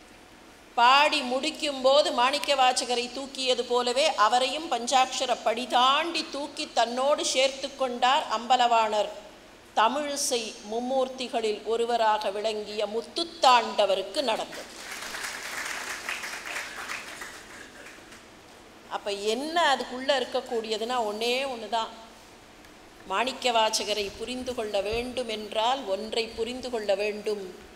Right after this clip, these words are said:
சொல்லிய பாட்டின் பொருள் உணர்ந்து சொல்லுதல்.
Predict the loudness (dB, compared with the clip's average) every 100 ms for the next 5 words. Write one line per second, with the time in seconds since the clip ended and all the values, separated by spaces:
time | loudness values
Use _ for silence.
0 | -20 -20 -4 2 4 4 2 -2 0 2
1 | 2 4 4 2 -6 -6 -6 -8 -4 0
2 | 0 -2 -6 -4 0 4 4 2 -6 -4
3 | -2 0 0 -4 -6 -10 -6 -4 -6